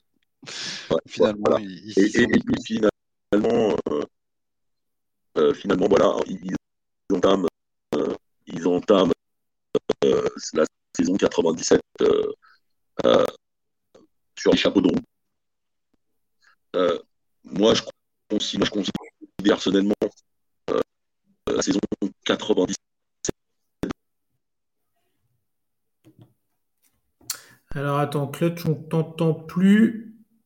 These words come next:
Speaker 3: Est-ce
Speaker 1: Tu
Speaker 3: que,
Speaker 1: m'entends ?
Speaker 3: alors, euh, non.
Speaker 1: Tu m'entends ?
Speaker 3: Alors, ah, vas-y, re-, reprends.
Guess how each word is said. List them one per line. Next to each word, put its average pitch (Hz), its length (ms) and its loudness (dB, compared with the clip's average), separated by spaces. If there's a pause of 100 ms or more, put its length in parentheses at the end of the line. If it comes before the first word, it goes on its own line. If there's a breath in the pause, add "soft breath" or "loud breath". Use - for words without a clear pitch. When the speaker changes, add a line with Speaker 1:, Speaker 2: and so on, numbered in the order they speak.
(360)
Speaker 3:
Est-ce 190 260 -4
Speaker 1:
Tu 170 120 2
Speaker 3:
que, - 0 -
Speaker 1:
m'entends ? 156 540 4
Speaker 3:
alors, 117 160 0
euh, 113 80 -6 (1040)
non. 131 380 -4 (100)
Speaker 1:
Tu - 80 -2
m'entends ? 139 240 2 (240)
Speaker 3:
Alors, 143 220 -8 (500)
ah, 160 80 -4
vas-y, 147 240 4
re-, 165 280 6
reprends. 208 640 0